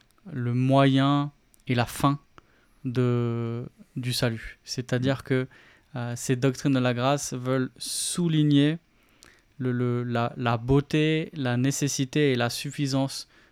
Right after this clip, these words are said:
Speaker 1: de la grâce de Dieu. Donc,
Speaker 2: Mm.
Speaker 1: à chaque fois qu'on va parler de ces doctrines de la grâce, et moi, j'aime beaucoup cette, euh, ce terme-là, ces doctrines
Speaker 2: Oui.
Speaker 1: de la grâce, on est en train de parler de la grâce de Dieu. Et ça, je trouve que c'est important de, de, de bien s'en rappeler, de bien le définir comme cadre,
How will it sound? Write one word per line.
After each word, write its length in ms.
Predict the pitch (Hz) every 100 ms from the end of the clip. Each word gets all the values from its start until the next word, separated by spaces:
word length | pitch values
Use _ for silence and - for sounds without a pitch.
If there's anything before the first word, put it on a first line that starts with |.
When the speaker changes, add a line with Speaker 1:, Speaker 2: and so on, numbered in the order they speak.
| -
Speaker 1:
de 180 | 123 123
la 160 | 131 127
grâce 400 | 123 123 135 127
de 120 | 135
Dieu. 200 | 131 120 - -
Donc, 220 | 135 135
Speaker 2:
Mm. 40 | 135
Speaker 1:
à 60 |
chaque 340 | 127 - 175 -
fois 320 | - 156 156 - - _
qu'on 100 | -
va 120 | 131 127
parler 280 | 135 131
de 100 | 127
ces 160 | 117 123
doctrines 500 | 120 139 - - 139
de 80 | 131
la 120 | 120
grâce, 480 | 123 135 160 - - - _ _ -
et 40 |
moi, 160 | 127 151
j'aime 200 | 143 131
beaucoup 320 | 127 131 147
cette, 340 | - 131 - 123
euh, 320 | 120 120 120
ce 160 | -
terme-là, 560 | 123 - 131 127 127 139
ces 160 | - 120
doctrines 300 | 123 - 123
Speaker 2:
Oui. 60 |
Speaker 1:
de 60 | 120
la 120 | 117
grâce, 280 | 123 147 - - - _
on 120 | 123 127
est 40 |
en 100 | 127
train 160 | - 143
de 100 | 127
parler 300 | 117 123 127
de 80 |
la 120 | 120 120
grâce 420 | 117 113 123 120
de 120 | 123
Dieu. 220 | 113 117 - - - -
Et 80 | 127
ça, 160 | 123 160
je 60 |
trouve 140 | - 139
que 120 | 143
c'est 260 | 127 135 123 - _ -
important 420 | 131 127 135 160
de, 340 | 151 123 123 123
de, 420 | 123 123 120 120 123
de 100 | 123
bien 200 | 147 180
s'en 180 | - 151
rappeler, 280 | 143 180
de 100 | 156
bien 220 | 123 135 165
le 60 |
définir 420 | 147 143 156 151
comme 300 | - 131 127
cadre, 440 | - 147 156 127